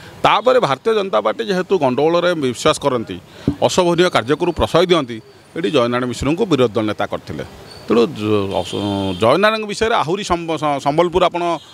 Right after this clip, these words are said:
ଅନୁଧ୍ୟାନ କରିବେ, ସେ popular leader ହେଇପାରନ୍ତି, ଲୋକଙ୍କୁ ନେତୃତ୍ୱ ନେଇପାରନ୍ତି, ଲୋକମାନେ ତାଙ୍କୁ ବିଜୟ କରିପାରନ୍ତି। ଜଣେ ବିଜୟ କଲା ବୋଲିକା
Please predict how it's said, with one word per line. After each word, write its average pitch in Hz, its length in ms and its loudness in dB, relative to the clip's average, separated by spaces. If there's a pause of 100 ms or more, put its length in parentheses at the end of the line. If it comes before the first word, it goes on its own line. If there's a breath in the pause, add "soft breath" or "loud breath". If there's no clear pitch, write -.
(160 loud breath)
ଅନୁଧ୍ୟାନ 165 440 2
କରିବେ, 151 360 0 (280)
ସେ 185 100 0
popular 143 440 0
leader 151 260 2
ହେଇପାରନ୍ତି, 143 460 0
ଲୋକଙ୍କୁ 151 340 -2
ନେତୃତ୍ୱ 147 420 0
ନେଇପାରନ୍ତି, 135 480 0
ଲୋକମାନେ 143 360 0
ତାଙ୍କୁ 147 140 -2
ବିଜୟ 147 220 2
କରିପାରନ୍ତି। 139 460 0
ଜଣେ 139 160 -4
ବିଜୟ 139 320 0
କଲା 156 220 2
ବୋଲିକା 160 400 0